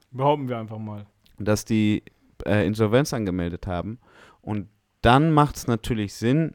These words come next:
Speaker 2: meine, meine Geschichte ist dahinter, dass die dann, ähm, die ganzen Unterlagen, Ausgaben gecheckt haben, natürlich. Ja, wenn eine Insolvenz geht, wird alles runtergerechnet, alles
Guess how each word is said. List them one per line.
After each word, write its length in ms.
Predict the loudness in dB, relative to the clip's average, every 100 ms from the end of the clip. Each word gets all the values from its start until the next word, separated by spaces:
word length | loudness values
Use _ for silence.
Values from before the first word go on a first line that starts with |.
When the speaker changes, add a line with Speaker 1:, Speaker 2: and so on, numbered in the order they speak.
| -10 -2
Speaker 2:
meine, 460 | 2 4 4 0 -2
meine 300 | 2 2 2
Geschichte 400 | -2 -6 -6 -6
ist 140 | -2
dahinter, 340 | -2 -2 -4 -6 _ _ _
dass 240 | -4 -4 -2
die 140 | -2
dann, 420 | 2 2 2 -2 -4
ähm, 600 | -6 -4 -2 -4 -6 -8 -12 -16 -20 _ _ _ _ _ _ _ _ _ _ _ -16
die 60 | -6
ganzen 300 | -6 -6 -6
Unterlagen, 580 | -4 -2 0 2 0 0
Ausgaben 600 | 0 0 -2 -2 -2 -4
gecheckt 420 | -6 -8 -8 -6
haben, 180 | -4 -4
natürlich. 640 | -4 -4 -4 -4 -6 -12 _ _ _ _ _
Ja, 440 | 2 6 6 4
wenn 140 | 2 0
eine 180 | 0 0
Insolvenz 560 | 2 2 2 0 -2
geht, 160 | -6 -4
wird 100 | -2
alles 320 | -2 -2 0
runtergerechnet, 760 | 0 2 0 -2 -4 -4 -8
alles 340 | -2 0 -2